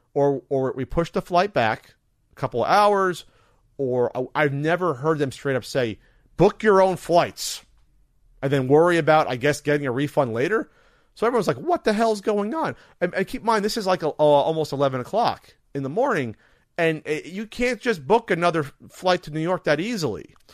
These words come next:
So I started scrambling and looking for flights, and of course, y-, you know, y-, you had, you'd have probably better luck flying an indirect flight, but being that you lose three hours and the flight time itself on a direct flight's over five hours,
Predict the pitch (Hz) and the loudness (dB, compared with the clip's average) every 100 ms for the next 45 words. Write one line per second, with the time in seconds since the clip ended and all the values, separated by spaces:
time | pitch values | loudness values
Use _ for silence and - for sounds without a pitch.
0 | - _ - 160 175 233 226 185 - 147 | -20 _ -4 2 2 2 -2 -2 -2 0
1 | 139 123 113 92 87 - 156 175 - 104 | 0 0 -6 -8 -10 -10 -12 -12 -14 -14
2 | 82 78 135 - 147 147 87 98 147 - | -12 -14 -14 -12 -8 -8 -10 -12 -12 -4
3 | 202 - - 120 139 147 139 110 107 - | -2 -2 -8 -18 -20 -8 -6 -6 -8 -14
4 | - - 147 151 165 147 147 165 127 135 | -20 -8 -2 -2 0 -2 -2 -2 2 0
5 | 127 113 117 _ _ _ 120 113 107 98 | 0 -2 -4 _ _ _ -4 -2 -4 -8
6 | 107 190 240 151 113 92 - 85 87 - | -10 -6 -6 -2 -2 -4 -8 -12 -12 -14
7 | _ _ _ _ _ _ _ 123 147 147 | _ _ _ _ _ _ _ -4 2 2
8 | - _ _ _ _ 131 160 214 190 135 | 0 _ _ _ _ -8 -6 -4 -4 -4
9 | 131 139 226 214 - 120 98 80 78 113 | -2 0 -2 -4 -6 -4 -2 -4 -6 -10
10 | 117 113 110 - 165 175 165 139 113 139 | -10 -12 -8 -2 -2 -2 -6 -8 -6 -4
11 | 120 107 101 107 160 - 110 - 90 78 | -4 -6 -8 -6 -6 -4 -4 -4 -10 -12
12 | - 85 67 62 85 135 | -10 -10 -10 -12 -12 -14